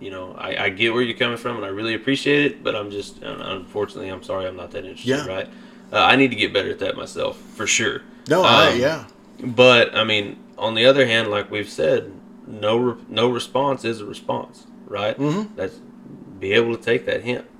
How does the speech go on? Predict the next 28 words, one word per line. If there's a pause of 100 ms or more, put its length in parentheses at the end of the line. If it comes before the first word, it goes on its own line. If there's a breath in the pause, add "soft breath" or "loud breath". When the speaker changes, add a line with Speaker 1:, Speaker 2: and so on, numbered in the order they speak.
Speaker 1:
you
know
what
I
mean?
Because
there's
not, (320 loud breath)
uh, (1040)
as
a (420 loud breath)
person
in
the
lifestyle,
you're
going
to
get
a
lot
of
messages
from
a
lot
of
people.